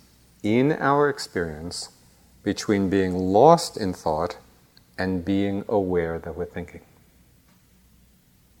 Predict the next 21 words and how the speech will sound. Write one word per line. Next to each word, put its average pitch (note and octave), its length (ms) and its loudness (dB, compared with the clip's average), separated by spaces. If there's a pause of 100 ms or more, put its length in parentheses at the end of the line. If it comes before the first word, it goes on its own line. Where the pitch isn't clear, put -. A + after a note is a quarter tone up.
(160)
It's - 260 -2
not D3 160 8
about C#3+ 220 10
whether A2+ 200 8
the G2+ 140 4
thoughts G#2+ 320 4
are - 160 -2
there G2 340 2
or D#2 80 -2
not. D#2 260 -10 (480)
It's - 180 0
about F2 260 6
whether F#2 220 4
we're F2 220 2 (180)
lost G2 560 8
in D#3 100 6
them D#3+ 280 0 (800)
or G#2 200 8
whether G#2 280 8
we're G2 280 4
aware F2+ 800 2